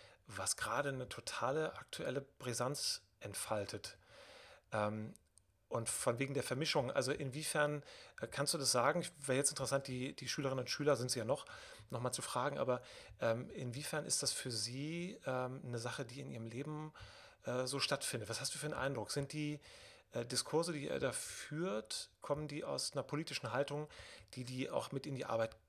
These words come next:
genommen haben? Oder würdest du eher sagen, die sind jetzt ein bisschen politisiert durch die Arbeit mit dir?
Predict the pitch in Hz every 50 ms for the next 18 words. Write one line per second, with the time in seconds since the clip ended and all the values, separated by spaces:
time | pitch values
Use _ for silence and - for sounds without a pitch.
0 | _ - - 117 107 107 110 131 165 180 180 156 143 156 160 170 170 175 180 180
1 | 175 170 160 135 123 120 117 113 113 113 117 120 - - - - - - - -
2 | - - - - - - 120 120 - - - - 120 120 117 123 113 123 123 135
3 | 127 113 113 104 113 135 - - 123 - - 113 107 120 - - 127 117 110 -
4 | - - 123 120 113 - - 113 107 110 120 139 160 180 175 - - - 143 135
5 | - - 143 143 - - - - - 135 139 143 139 139 139 139 127 120 - -
6 | - - 135 135 151 151 160 170 175 180 - 101